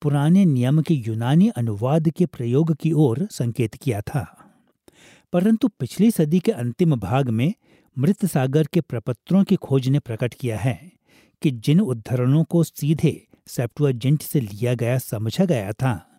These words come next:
वे गैर पारंपरिक इब्रानी लेखनों से लिए गए भी हो सकते हैं।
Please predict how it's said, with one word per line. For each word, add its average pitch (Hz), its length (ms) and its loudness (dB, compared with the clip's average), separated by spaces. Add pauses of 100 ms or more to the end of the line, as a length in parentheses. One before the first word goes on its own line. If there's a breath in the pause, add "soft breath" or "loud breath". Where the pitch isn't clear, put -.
(440 soft breath)
वे 151 240 2
गैर 131 360 0
पारंपरिक 131 760 -2
इब्रानी 123 440 0
लेखनों 135 420 0
से 160 180 0
लिए 123 320 -2
गए 117 260 -2
भी 139 360 0 (280 soft breath)
हो 196 80 4
सकते - 360 -6
हैं। 127 240 -2